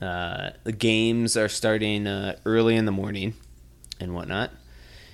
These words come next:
And I was trying to figure out, um, what that meant for what time games were being played in Russia.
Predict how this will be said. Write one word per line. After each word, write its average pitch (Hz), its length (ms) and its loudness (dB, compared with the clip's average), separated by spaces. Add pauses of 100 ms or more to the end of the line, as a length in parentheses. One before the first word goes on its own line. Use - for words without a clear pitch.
(240)
And 107 260 4
I 107 60 6
was 110 100 0
trying 180 340 2
to 160 220 4
figure 127 360 4
out, 104 580 2 (440)
um, 92 680 -6 (1080)
what 110 380 4
that 113 180 4
meant 113 180 2
for 107 220 -2
what 104 320 0
time 113 240 0
games 104 360 0
were 98 60 -8
being 98 220 0
played 104 320 0
in 95 160 -4
Russia. 95 500 -4